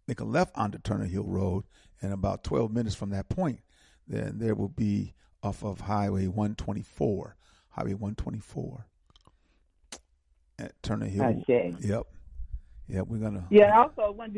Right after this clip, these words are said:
Speaker 2: to give a shout out to you. There was some beautiful words, uh, powerful words you had this morning.
Speaker 1: Oh, yeah,
Speaker 2: And,
Speaker 1: thank
Speaker 2: uh,
Speaker 1: you.
Speaker 2: shout
Speaker 1: Yeah.
Speaker 2: out to Robert Mugabe. He's standing
Speaker 1: Mm-hmm.
Speaker 2: up for African principles.
Speaker 1: Yes.
Speaker 2: You know.
Speaker 1: Yes.
Speaker 2: Uh, that's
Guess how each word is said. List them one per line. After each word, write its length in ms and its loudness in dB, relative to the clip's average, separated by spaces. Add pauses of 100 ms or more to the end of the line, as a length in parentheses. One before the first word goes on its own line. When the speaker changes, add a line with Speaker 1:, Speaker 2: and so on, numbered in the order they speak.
(180)
Speaker 2:
to 60 -16
give 180 2
a 100 -4
shout 200 2
out 220 2
to 60 -10
you. 100 -10
There 120 -2
was 120 -8 (300)
some 100 -10
beautiful 400 -6
words, 280 6 (240)
uh, 220 -2
powerful 480 4
words 320 0
you 80 -8
had 260 -4
this 140 -8
morning. 460 -10 (320)
Speaker 1:
Oh, 80 2
yeah, 180 6
Speaker 2:
And, 100 0
Speaker 1:
thank 220 4
Speaker 2:
uh, 80 0
Speaker 1:
you. 120 -4
Speaker 2:
shout 140 -4
Speaker 1:
Yeah. 240 4
Speaker 2:
out 40 -4
to 240 -12 (280)
Robert 320 0
Mugabe. 640 4 (160)
He's 100 -16 (120)
standing 300 -2
Speaker 1:
Mm-hmm. 120 -4
Speaker 2:
up 160 -8
for 160 -4 (120)
African 500 -4 (120)
principles. 680 -4
Speaker 1:
Yes. 520 -2 (160)
Speaker 2:
You 140 -8
know. 520 -4 (260)
Speaker 1:
Yes. 320 -4
Speaker 2:
Uh, 380 -2 (720)
that's 220 0